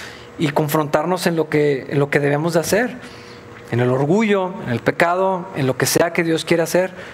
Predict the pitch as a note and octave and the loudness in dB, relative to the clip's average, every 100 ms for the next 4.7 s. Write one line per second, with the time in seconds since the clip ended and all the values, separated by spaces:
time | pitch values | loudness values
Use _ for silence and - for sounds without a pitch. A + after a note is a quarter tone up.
0 | - - - D3 F3+ F#3+ F3 - - - | -18 -20 -2 0 2 2 -2 -6 -6 0
1 | C#3+ C#3 - F#3 F#3 D#3 C#3 - - C#3 | 0 2 2 2 2 0 -2 -6 0 2
2 | C#3 C#3 C#3+ D3 D#3+ F3 F3 D#3+ D#3 E3+ | 2 0 2 2 2 2 0 0 2 2
3 | E3+ - - - - - - - - - | 0 -4 -16 -18 -18 -18 -18 -12 -2 2
4 | D#3 D#3+ D3+ E3+ G3+ E3 | 2 2 2 2 2 0